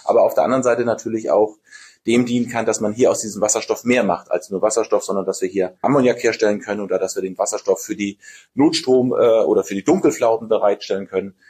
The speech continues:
sodass wir hier versuchen wollen, mehr aus diesem, aus dem Strom zu machen als nur Strom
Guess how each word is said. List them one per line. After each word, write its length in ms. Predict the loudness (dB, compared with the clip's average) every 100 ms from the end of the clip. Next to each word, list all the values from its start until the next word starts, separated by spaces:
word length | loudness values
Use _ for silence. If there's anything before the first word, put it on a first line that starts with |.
| _ _
sodass 320 | _ 0 0 4
wir 280 | 4 2 -2
hier 160 | -8
versuchen 380 | -4 -4 -4 -2
wollen, 400 | 2 2 0 -2
mehr 240 | 0 2 0
aus 140 | -2
diesem, 400 | -8 -6 -6 -6
aus 180 | -6 2
dem 320 | 2 2 -2 -10
Strom 400 | -2 0 2 0
zu 140 | -2
machen 240 | -4 -2
als 180 | -4 -4
nur 140 | -10 -10
Strom 420 | -6 -6 -6